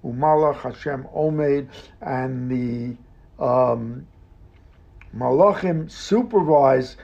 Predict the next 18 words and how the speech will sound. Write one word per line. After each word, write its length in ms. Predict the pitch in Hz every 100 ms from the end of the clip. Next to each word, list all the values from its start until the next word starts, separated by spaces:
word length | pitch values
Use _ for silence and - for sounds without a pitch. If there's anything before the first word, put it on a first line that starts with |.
| - -
the 100 | 127
stripping 680 | - - 202 214 208 170 156
of 100 | 131
the 160 | 139
old, 480 | 175 175 160 160 - - -
the 80 | -
putting 440 | - 196 208 196
on 460 | 175 160 156 151 147 -
of 220 | 135 117
the 160 | 131 123
entire, 840 | 117 - 156 170 160 147 135 - _ _ _ - - -
uh, 480 | 120 113 113 104 101 - - _ - - - - - - - - - -
vestments. 760 | 110 185 190 - 202 196 185 - - -
As 120 | 120
Rashi 400 | 185 202 - 185
says, 360 | - 185 160 - - - - -
the 140 | 151 131
hat 520 | 120 190 196 190